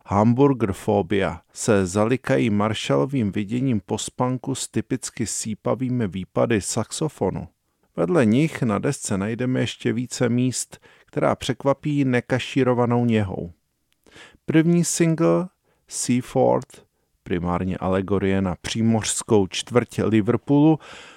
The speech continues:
doplňuje nejen chechtání racků,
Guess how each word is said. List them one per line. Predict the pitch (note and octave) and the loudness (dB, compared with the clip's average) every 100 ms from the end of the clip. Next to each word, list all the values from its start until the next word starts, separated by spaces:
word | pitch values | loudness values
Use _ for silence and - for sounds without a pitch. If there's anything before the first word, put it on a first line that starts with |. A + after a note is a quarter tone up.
| - _ | -20 _
doplňuje | - B2 D3 - G3 F#3 F3 B2 | 0 2 2 4 4 4 4 4
nejen | G#2 B2 F3+ C3+ F2+ | 4 2 2 -2 -4
chechtání | - A2+ G#2 - A#2 A2+ G#2+ F#2+ | -6 -4 -4 0 0 2 2 2
racků, | G2 - - G#2+ F#2+ | 0 -2 -6 -4 -4